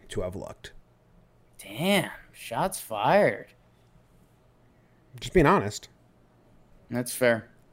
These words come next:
Speaker 1: And Valera, hardened face. That's all I have to say.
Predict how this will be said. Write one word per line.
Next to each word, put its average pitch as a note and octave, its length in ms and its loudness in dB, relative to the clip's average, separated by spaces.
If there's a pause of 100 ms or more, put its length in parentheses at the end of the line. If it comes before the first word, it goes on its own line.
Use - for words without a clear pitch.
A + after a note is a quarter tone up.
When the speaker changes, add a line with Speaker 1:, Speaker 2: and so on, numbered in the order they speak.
(580)
Speaker 1:
And C3 320 6
Valera, C3+ 760 12 (2250)
hardened C3+ 600 6
face. - 540 -8
That's - 160 -12
all G#2+ 100 0
I F#2+ 80 -2
have E2+ 100 -8
to - 80 -14
say. - 260 -14